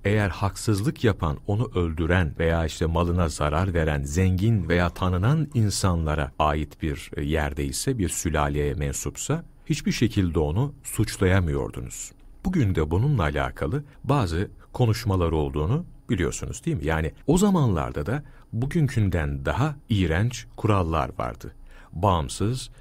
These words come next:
ve tarafsız bir yargıdan kesinlikle söz edilemezdi. O farklı sınıflara mensup kişilere farklı cezalar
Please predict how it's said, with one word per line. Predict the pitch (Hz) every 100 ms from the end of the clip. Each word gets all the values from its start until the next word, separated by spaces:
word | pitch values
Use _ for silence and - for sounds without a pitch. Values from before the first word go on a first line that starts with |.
| -
ve | 95 87
tarafsız | - 92 90 80 - 127 85
bir |
yargıdan | 80 73 71 76 78 85 85 -
kesinlikle | - 110 - 104 95 - 87 87
söz | - 87 85 -
edilemezdi. | 101 87 76 65 62 - - - - - -
O | - 151
farklı | - 143 143 190
sınıflara | - 120 110 - 104 98
mensup | 78 73 78 -
kişilere | 85 - 76 73 107 208 -
farklı | - 160 147 202 226 147
cezalar | 135 120 127 123 131